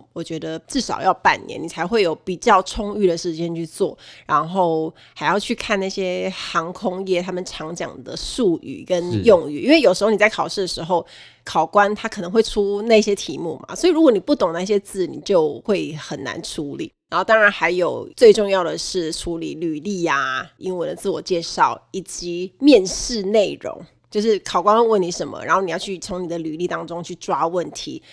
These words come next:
Speaker 1: 然后去想想看你要怎么回答。
Speaker 2: 哦，会有那种每家航空公司注意的美感有点不太一样的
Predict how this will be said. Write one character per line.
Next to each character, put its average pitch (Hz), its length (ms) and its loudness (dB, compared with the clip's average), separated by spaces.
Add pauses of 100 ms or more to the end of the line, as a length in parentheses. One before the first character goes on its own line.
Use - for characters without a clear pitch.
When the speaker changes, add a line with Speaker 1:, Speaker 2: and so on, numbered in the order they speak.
(180)
Speaker 1:
然 180 80 -2
后 180 40 -4
去 202 200 -8
想 208 320 -2
想 175 120 -2
看 214 400 0
你 180 120 -6
要 180 80 -6
怎 170 100 -12
么 156 80 -14
回 - 200 -14
答。 - 140 -14 (220)
Speaker 2:
哦， 104 180 0
会 190 220 10
有 117 140 12
那 139 100 6
种 110 180 6
每 95 160 0
家 120 160 2
航 110 220 0
空 104 160 -2
公 104 220 -2
司 104 300 -4
注 113 260 0
意 107 80 4
的 95 100 2
美 85 220 -6
感 78 280 -10
有 90 140 -6
点 90 180 -4
不 87 120 -8
太 95 180 -4
一 82 120 -8
样 85 200 -4
的 78 80 -12